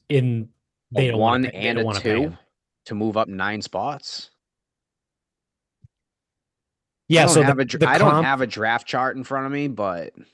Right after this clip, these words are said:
Speaker 1: So the
Speaker 2: I've
Speaker 1: comp
Speaker 2: also never looked at
Speaker 1: is
Speaker 2: one.
Speaker 1: the forty-niners trade. They gave up three first round picks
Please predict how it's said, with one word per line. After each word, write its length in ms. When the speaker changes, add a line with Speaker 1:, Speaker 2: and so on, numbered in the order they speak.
Speaker 1:
So 240
the 100
Speaker 2:
I've 40
Speaker 1:
comp 360
Speaker 2:
also 180
never 220
looked 220
at 80
Speaker 1:
is 120
Speaker 2:
one. 180
Speaker 1:
the 140
forty-niners 1000
trade. 500
They 220
gave 220
up 180
three 440
first 400
round 300
picks 560